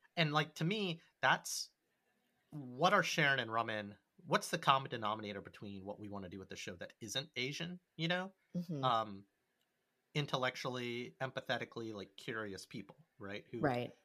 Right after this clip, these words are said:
Speaker 1: I mean, the other thing we have in common is, and we talk about this quite a bit with our kids, like, we're both in mixed race relationships, and the way our,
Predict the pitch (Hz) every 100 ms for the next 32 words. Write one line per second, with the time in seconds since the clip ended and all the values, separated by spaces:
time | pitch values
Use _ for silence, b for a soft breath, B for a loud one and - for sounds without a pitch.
0 | _ 131 131 139 180 160 113 104 104 110
1 | 95 104 98 113 143 107 98 98 - _
2 | _ _ _ _ _ 127 123 - _ 143
3 | 160 233 - 95 87 - 107 80 98 95
4 | - - 90 90 87 - b b b b
5 | _ _ _ _ _ _ _ _ _ -
6 | _ 107 147 151 151 127 131 - 120 120
7 | - 143 202 98 - - - 123 113 113
8 | 110 123 117